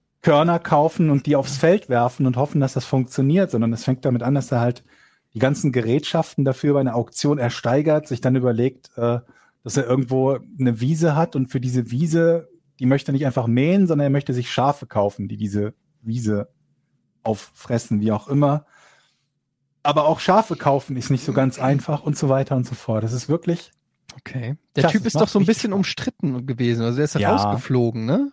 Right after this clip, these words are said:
Speaker 2: Bei, bei Top Gear. War das der?
Speaker 1: Genau, der hat, äh, der hat sich irgendwie eine Pöllerei geliefert mit irgendeinem Angestellten dort wegen, keine Ahnung, die haben sich wegen irgendwas gestritten,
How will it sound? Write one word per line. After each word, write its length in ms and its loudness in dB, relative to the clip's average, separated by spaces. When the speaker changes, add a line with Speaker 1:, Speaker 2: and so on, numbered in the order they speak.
Speaker 2:
Bei, 180 4
bei 180 0
Top 280 -4
Gear. 300 -6
War 120 0
das 120 -4
der? 120 2
Speaker 1:
Genau, 300 2
der 160 0
hat, 300 -4
äh, 380 -4
der 160 -4
hat 120 -6
sich 280 -6
irgendwie 500 -2
eine 80 -4
Pöllerei 580 0
geliefert 480 -2
mit 140 -4
irgendeinem 460 -2
Angestellten 760 -2
dort 400 -4
wegen, 420 -2
keine 280 -4
Ahnung, 180 -6
die 40 -2
haben 80 0
sich 120 -2
wegen 140 0
irgendwas 240 -2
gestritten, 680 -2